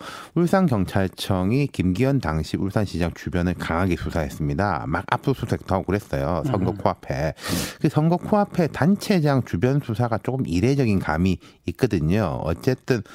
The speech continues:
Speaker 1: 수사는 강했고 김 전 시장은 정치 탄압이라고 주장했고
Speaker 2: 예.
Speaker 1: 이 여파인지 모르겠지만은 어쨌든 선거에서는 송철호 현 시장이 당선됐습니다.
Speaker 2: 예.
Speaker 1: 꺾었어요.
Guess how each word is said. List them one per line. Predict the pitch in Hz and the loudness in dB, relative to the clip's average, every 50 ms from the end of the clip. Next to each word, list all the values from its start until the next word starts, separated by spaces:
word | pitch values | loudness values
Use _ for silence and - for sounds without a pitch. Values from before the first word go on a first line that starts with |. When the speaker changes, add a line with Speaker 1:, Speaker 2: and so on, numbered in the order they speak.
| - - - - - - | -18 -18 -18 -18 -10 -6
Speaker 1:
수사는 | - 143 - 135 135 139 127 104 | -4 0 0 2 2 2 2 0
강했고 | - - 85 80 90 98 101 - _ - - 139 147 143 - - - - - _ | 0 -2 0 0 0 0 -2 -4 _ -2 0 0 0 0 -2 -8 -18 -20 -20 _
김 | - - 104 98 101 101 | -4 0 2 2 4 4
전 | 98 120 120 120 | 4 2 2 2
시장은 | 113 - - 98 104 95 95 107 127 127 123 | 0 0 0 0 2 2 2 2 0 0 -2
정치 | - - 101 98 - - | 0 0 0 0 0 -2
탄압이라고 | 92 - - 85 85 85 82 87 85 82 80 76 | -4 -2 -2 -2 0 0 0 0 0 0 -2 -4
주장했고 | - - - - 82 82 73 80 78 - - - _ - - 127 131 | -6 -4 -2 0 0 0 -2 -2 -4 -4 -6 -12 _ -2 -2 0 2
Speaker 2:
예. | 175 165 135 104 - - - - - - | 2 0 0 -2 -4 -6 -6 -6 -4 0
Speaker 1:
이 | 185 214 247 240 | 2 4 6 6
여파인지 | 175 104 80 - - - 170 175 156 131 | 6 4 2 0 0 2 4 4 4 4
모르겠지만은 | 104 82 80 82 87 98 - - - 107 98 95 104 | 2 2 2 2 2 2 2 2 0 0 2 2 2
어쨌든 | 95 80 78 - - 98 - _ - 90 80 | 0 0 0 0 0 -2 0 _ -2 -2 -2
선거에서는 | 73 - 110 101 92 107 110 107 101 95 98 95 113 135 139 131 | 0 0 0 2 2 2 2 2 2 2 0 0 0 0 -2 -2
송철호 | - - - 127 123 - - - 120 127 107 92 | 0 0 2 2 2 2 2 2 2 2 0 2
현 | - 113 107 101 | 2 2 2 2
시장이 | - - 90 80 85 80 80 95 117 123 - _ - - | 2 0 0 0 0 2 2 0 0 -2 -4 _ -18 -4
당선됐습니다. | - - 101 98 101 87 78 82 85 - - - 73 69 65 92 90 78 65 62 | 0 0 2 2 2 0 0 0 -2 -2 -2 -4 -4 0 0 2 2 2 0 -2
Speaker 2:
예. | - 110 104 | -2 -2 0
Speaker 1:
꺾었어요. | 110 127 202 262 92 - - 165 - 92 113 | 0 0 2 0 -2 0 -2 0 0 0 0